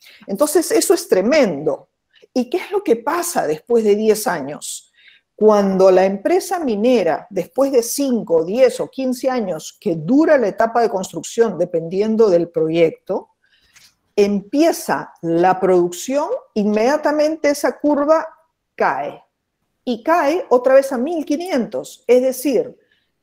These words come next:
deja de haber l-, el número de servicios contratados y deja de haber el número de empleos contratados, directos e indirectos. Y ese es el gran problema.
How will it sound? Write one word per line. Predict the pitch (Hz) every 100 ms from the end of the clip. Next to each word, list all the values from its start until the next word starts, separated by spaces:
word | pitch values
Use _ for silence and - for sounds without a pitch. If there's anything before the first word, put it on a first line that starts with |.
| _ _
deja | - 143 233 320 440
de | 349
haber | 247 175 143 - - _ _ _ _ -
l-, | - 185 175
el | 185 185
número | 214 339 320 254
de | 196 180
servicios | - 170 165 285 - 269 269
contratados | 180 170 175 165 - 160 - 320 - -
y | 190
deja | 175 214 311
de | 302
haber | 294 226 190 233 - -
el | 180 170
número | 208 240 220
de | 165
empleos | 160 170 262 320 233 160 -
contratados, | 165 151 160 - 139 - 151 - - _
directos | - 170 165 285 - 453 480 - _
e | 175
indirectos. | 160 160 147 143 143 _ - - - _ _ _ _ - - _ -
Y | 226 247
ese | 339 - 370
es | 349 -
el | 165
gran | 175 220 233 240 - -
problema. | 226 226 143 - -